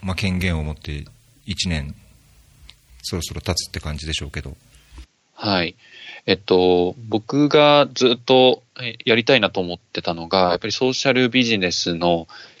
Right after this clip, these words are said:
Speaker 2: 経営にすごい携わりたいなというふうに思っていて、で、一方で、やっぱりあの、今、えー、フローレンスは、えー、去年の決算で、えー、まあ、収益、まあ、売上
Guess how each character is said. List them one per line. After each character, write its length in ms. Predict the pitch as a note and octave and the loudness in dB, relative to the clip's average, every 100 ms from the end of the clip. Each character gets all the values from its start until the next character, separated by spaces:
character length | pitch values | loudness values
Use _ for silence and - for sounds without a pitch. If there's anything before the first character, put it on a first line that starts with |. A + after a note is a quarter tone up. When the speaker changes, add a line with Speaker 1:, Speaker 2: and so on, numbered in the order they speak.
| - | 0
Speaker 2:
経 460 | A#2 A#2 A2+ A#2 | 2 4 6 4
営 40 | A2+ | 2
に 320 | A#2 A2+ F2 | 4 4 4
す 120 | - | 2
ご 100 | G2+ | 2
い 40 | F2+ | 2
携 380 | F#2 F2+ - | 0 -2 2
わ 60 | G2 | 2
り 120 | F#2+ | 0
た 140 | - G2 | -2 -2
い 40 | |
な 140 | E2 D#2+ | -2 -6
と 100 | E2+ | -6
い 80 | |
う 40 | E2+ | -8
ふ 80 | F2+ | -10
う 60 | |
に 100 | E2+ | -10
思 200 | G2 F2 | -8 -8
っ 20 | |
て 260 | E2+ - F#2+ | -10 -10 -8
い 80 | E2+ | -8
て、 540 | _ - G2+ F#2+ E2+ - - - _ | _ 4 6 6 2 -6 -20 -20 _
で、 100 | - | 0
一 140 | G2+ | 0
方 180 | G2+ D3+ | 4 4
で、 420 | G#2+ F#2 F2 F2 - - | 6 6 4 0 -8 -16
や 80 | |
っ 40 | G#2 | -10
ぱ 100 | - | -4
り 100 | G2 | 2
あ 80 | F2+ | 2
の、 280 | E2 E2 E2+ F2 _ _ | 2 -4 -6 -8 _ _
今、 340 | C3 B2 F#2 - - - - | 0 2 2 0 -12 -18 -8
え 200 | F2+ E2 | -6 -6
ー、 40 | |
フ 100 | - | 0
ロ 100 | A2 | 4
ー 20 | A2 | 4
レ 80 | |
ン 60 | F2 | 2
ス 160 | - F2+ | -2 0
は、 440 | F#2 F2+ E2+ E2+ - | 4 4 2 -6 -14
え 200 | F2 E2+ | -14 -12
ー、 20 | |
去 140 | - A#2+ | -6 -2
年 240 | F#2+ E2 | -2 -2
の 120 | E2 | -10
決 240 | D2+ F#2 - | -8 -6 -6
算 300 | F2 E2 F2+ | -8 -8 0
で、 300 | A#2+ G2 - - - | 2 2 -2 -20 -12
え 460 | F#2 E2 E2 E2 E2+ | -6 -4 -4 -6 -4
ー、 20 | |
ま 60 | F#2+ | -2
あ、 20 | |
収 240 | E2+ B2 | 2 4
益、 440 | F#2+ D#2+ - D#2+ - | 4 2 -4 -6 -2
ま 100 | F#2+ | 0
あ、 20 | |
売 100 | F#2 | 2
上 640 | F#2 F#2 F#2 F2+ F2+ F2+ | 2 4 2 2 2 2